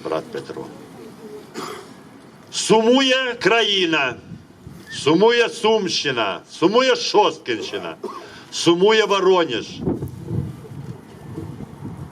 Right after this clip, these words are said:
що не повертаються хлопці з війни. Слава воїнам!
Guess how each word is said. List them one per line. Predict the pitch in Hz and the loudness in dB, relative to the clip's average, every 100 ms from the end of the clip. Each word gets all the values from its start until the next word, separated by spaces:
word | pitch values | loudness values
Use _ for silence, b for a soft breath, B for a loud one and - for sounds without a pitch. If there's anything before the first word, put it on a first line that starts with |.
| - | -10
що | - 139 160 | -2 4 4
не | 160 | 4
повертаються | 151 147 135 131 123 185 185 175 - 151 | 4 2 2 0 2 2 2 0 0 0
хлопці | - 127 135 - - 120 107 - - - - - - - - - - - - - - - - | 0 2 2 0 -2 -2 -2 -8 -18 -20 -20 -20 -20 -18 -18 -16 -16 -16 -18 -20 -20 -20 -18
з | - | -10
війни. | 90 101 95 87 80 - - - | -2 -2 0 -2 -4 -6 -10 -4
Слава | 127 180 208 208 | 2 4 4 2
воїнам! | 185 190 170 139 113 92 | 4 6 6 2 -2 -6